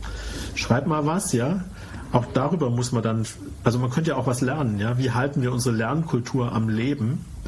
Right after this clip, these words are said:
Und, ähm, nicht, also wenn jetzt der eine dann mal das ein bisschen schleifen lässt, ähm,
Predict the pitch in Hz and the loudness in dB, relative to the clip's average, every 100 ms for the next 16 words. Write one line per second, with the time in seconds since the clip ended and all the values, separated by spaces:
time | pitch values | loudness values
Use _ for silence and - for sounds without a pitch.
0 | - - - - - - - - 127 117 | -10 -12 -12 -14 -14 -14 -8 0 2 2
1 | 113 104 - - 117 110 110 107 110 110 | 0 0 -2 2 2 2 2 0 0 -2
2 | 110 - - - - - - - 117 131 | -4 -6 -8 -8 -10 -10 -8 -2 0 2
3 | 123 107 120 123 - 123 110 120 147 139 | 2 2 2 0 0 0 2 2 2 2
4 | 123 123 117 120 123 120 117 120 127 123 | 2 2 2 2 2 0 0 0 0 0
5 | 117 - 113 139 135 107 110 143 - - | 0 0 0 0 0 2 2 -2 -4 -2
6 | 131 120 117 113 | 0 0 0 0